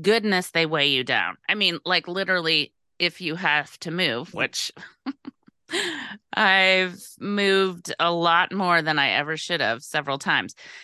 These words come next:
Speaker 1: And, and right now I live in a very, very small space, and it is, I get mail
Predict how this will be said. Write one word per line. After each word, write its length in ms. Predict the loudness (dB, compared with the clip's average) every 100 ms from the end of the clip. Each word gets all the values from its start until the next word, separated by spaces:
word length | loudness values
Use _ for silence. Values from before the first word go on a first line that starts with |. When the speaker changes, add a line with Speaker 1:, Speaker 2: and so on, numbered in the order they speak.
| -20 _
Speaker 1:
And, 240 | 0 0 -4 -2
and 340 | 0 0 -2 -6 _ _ _
right 240 | -2 -2 0
now 280 | 0 2 2
I 60 |
live 180 | 2 -2
in 80 | -2
a 60 |
very, 640 | -6 -4 0 2 2 0 -2
very 380 | -6 -2 -2
small 320 | -2 -6 -6 -8
space, 400 | -4 -2 -2 -6
and 140 | -2
it 100 | 0
is, 280 | 0 -4 -6 -18 _
I 160 | -4 -4 _
get 200 | -4 -4 _ _ _ -4
mail 640 | 0 2 4 2 -2 -10